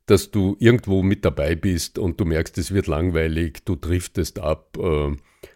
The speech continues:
und es fällt dir schwer zuzuhören, weil irgendwas so monoton dahin geht und da keine Abwechslungsreize kommen. Woraus entstehen Abwechslungsreize in der Stimme? Das ist quasi, um da den Bogen zu spannen.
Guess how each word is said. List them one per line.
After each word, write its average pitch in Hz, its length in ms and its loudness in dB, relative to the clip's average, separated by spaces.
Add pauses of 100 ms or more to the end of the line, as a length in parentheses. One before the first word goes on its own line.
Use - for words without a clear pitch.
(140)
und 85 320 -4
es - 160 -4
fällt 85 340 -4
dir 95 160 2
schwer 80 580 -4
zuzuhören, 90 840 0
weil 82 180 0
irgendwas 101 460 0
so 101 80 0
monoton 80 720 -4
dahin 78 340 -4
geht 78 340 -8
und - 400 -10
da 78 100 -2
keine 80 440 -2 (340)
Abwechslungsreize 87 1040 0
kommen. 76 480 -10 (1300)
Woraus 107 440 2
entstehen 110 600 0 (300)
Abwechslungsreize 85 920 -2
in 85 100 0
der 85 100 0
Stimme? 78 400 -8 (360)
Das 98 160 -2
ist 98 160 -4
quasi, 87 260 0
um 98 200 -2
da 85 120 2
den 92 220 0
Bogen 90 360 2
zu 85 160 -4
spannen. 82 580 -10